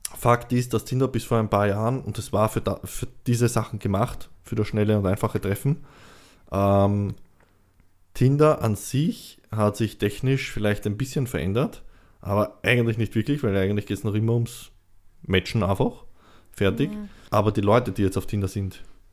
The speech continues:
Speaker 1: oder das, das, das Publikum auf Tinder hat sich stark verändert. Also alle Tinder-User, die ich kenn, die Tinder seit keine Ahnung wie vielen Jahren nutzen und noch immer nutzen oder genutzt haben,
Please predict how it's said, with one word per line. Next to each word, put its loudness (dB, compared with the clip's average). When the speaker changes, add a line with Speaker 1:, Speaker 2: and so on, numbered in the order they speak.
Speaker 1:
oder 2
das, -2
das, -12
das -14
Publikum 4
auf 2
Tinder 4
hat 4
sich -4
stark -2
verändert. -4
Also 2
alle 2
Tinder-User, 0
die -2
ich -10
kenn, -2
die -4
Tinder 0
seit -4
keine -2
Ahnung 0
wie 0
vielen -6
Jahren 0
nutzen -2
und -4
noch -6
immer 4
nutzen 0
oder 2
genutzt -4
haben, -2